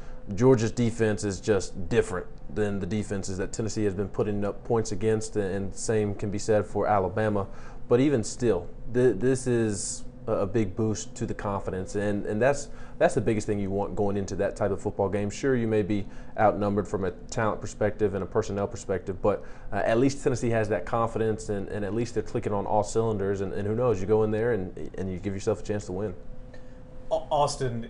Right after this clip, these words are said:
Speaker 2: uh, Jalen Hyatt got involved early and often, two receptions on that o-, on that opening drive, and then, of course, found the end zone. Uh, a lot of, a lot of people have question marks about how the staff is using Jalen Hyatt, but hey, I thought today was a big day for him.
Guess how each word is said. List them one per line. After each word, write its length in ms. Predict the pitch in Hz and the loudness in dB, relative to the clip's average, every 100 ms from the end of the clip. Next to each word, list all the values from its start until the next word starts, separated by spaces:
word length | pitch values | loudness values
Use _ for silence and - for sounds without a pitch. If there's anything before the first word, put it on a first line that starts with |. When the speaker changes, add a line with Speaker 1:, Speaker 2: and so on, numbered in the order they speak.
| - | -8
Speaker 2:
uh, 260 | 123 123 117 | -4 -2 -2
Jalen 340 | 123 131 117 | 0 0 0
Hyatt 400 | - 117 107 101 | -2 -2 -2 -2
got 380 | 113 107 98 110 | -4 -4 -4 -8
involved 400 | 123 110 107 113 | -6 0 0 -2
early 340 | 127 123 113 104 | -4 -4 -4 -4
and 80 | |
often, 280 | 107 107 104 | -4 -6 -6
two 160 | - 127 | -8 -8
receptions 420 | 113 - - 113 | -4 -4 -4 -6
on 100 | 104 | -4
that 140 | 107 | -4
o-, 260 | 110 120 127 - | -4 -6 -8 -6
on 220 | 117 110 | -4 -4
that 320 | 110 104 107 - | -2 -2 -2 -6
opening 320 | 123 113 107 | -8 -6 -6
drive, 380 | 113 110 110 107 | 0 2 2 0
and 80 | |
then, 60 | 107 | -8
of 100 | 101 | -8
course, 180 | 117 107 | -8 -6
found 240 | 117 107 | -4 -4
the 80 | 107 | -6
end 140 | 107 | -8
zone. 260 | 107 107 107 - - - - - | -6 -6 -8 -10 -14 -16 -12 -10
Uh, 80 | |
a 80 | 101 | -6
lot 220 | 107 127 | 2 4
of, 260 | 123 117 107 | 4 2 0
a 20 | |
lot 120 | 127 | -2
of 60 | 123 | -2
people 220 | 135 131 | -4 -2
have 120 | 113 | -2
question 300 | - 131 - 127 | 0 -2 -2 -2
marks 200 | 127 117 | -2 0
about 160 | 113 | -4
how 160 | 95 120 | 0 -2
the 100 | 139 | -2
staff 320 | - 120 113 | -6 -4 -4
is 140 | 98 | -6
using 260 | 113 120 127 | -6 -6 -4
Jalen 300 | 127 123 113 | -2 -2 -2
Hyatt, 260 | 120 127 120 | 0 0 0
but 100 | 107 | -2
hey, 120 | 117 | -2
I 80 | 110 | 0
thought 220 | 120 113 | -2 -4
today 180 | 120 113 | -4 -4
was 140 | 110 | -4
a 40 | |
big 160 | 104 104 | -8 -6
day 140 | 104 | -6
for 140 | 101 98 | -8 -10
him. 120 | 101 | -10